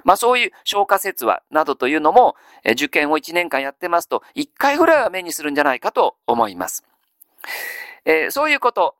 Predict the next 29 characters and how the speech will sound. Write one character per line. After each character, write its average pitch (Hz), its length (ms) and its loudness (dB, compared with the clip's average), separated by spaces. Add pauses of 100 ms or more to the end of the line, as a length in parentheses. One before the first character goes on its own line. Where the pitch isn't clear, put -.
が、 196 200 0 (220)
え - 80 2
ー、 127 40 -4
こ - 160 -6
こ 151 140 4
の、 165 220 2 (320)
え 117 400 2
ー、 - 720 -20
古 156 160 4
文 147 180 -2
背 175 140 4
景 170 220 -6
知 160 180 -10
識 - 180 -12
の 160 220 2 (160)
ナ 160 160 4
ン 143 100 -8
バ 117 100 4
ー 113 40 0
八 285 300 -4
に 165 200 -8
書 185 80 2
い 143 80 -2
て - 80 -8
あ 113 40 -6
り 107 100 -12
ま 95 80 -4
し - 80 -8
た。 - 160 -16